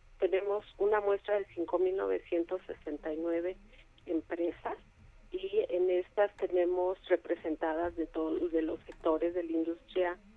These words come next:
del comercio, del servicio y también de todos los tamaños, desde las micros hasta las grandes empresas. Como es telefónica, lo que trabajamos es un marco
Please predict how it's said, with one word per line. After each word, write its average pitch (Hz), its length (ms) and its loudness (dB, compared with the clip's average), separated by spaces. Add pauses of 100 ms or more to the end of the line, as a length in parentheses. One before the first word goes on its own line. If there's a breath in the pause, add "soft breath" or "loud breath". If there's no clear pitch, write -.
(200)
del - 240 -2
comercio, 170 520 0
del 170 220 0
servicio 214 520 0
y - 120 -8
también 175 360 4
de 175 100 0
todos 170 280 4
los 175 220 -2
tamaños, 147 500 -6
desde 160 300 2
las 339 180 2
micros 359 500 2 (140)
hasta - 300 -8
las 175 180 0
grandes 175 420 4
empresas. 190 560 0 (540 soft breath)
Como 220 300 12
es 269 80 10 (100)
telefónica, 247 800 4
lo 240 160 -2
que 180 200 -2
trabajamos 196 840 -2
es 185 240 -2
un 196 160 0
marco 190 480 0